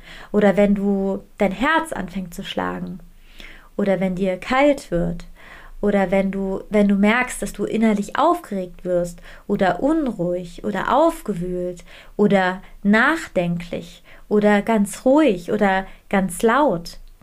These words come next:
Dein Körper sagt dir, „Okay, da ist jetzt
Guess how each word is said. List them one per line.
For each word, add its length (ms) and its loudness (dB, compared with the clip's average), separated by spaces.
Dein 160 2
Körper 380 2
sagt 340 0
dir, 200 4
„Okay, 340 0
da 80 -2
ist 160 -4
jetzt 300 -4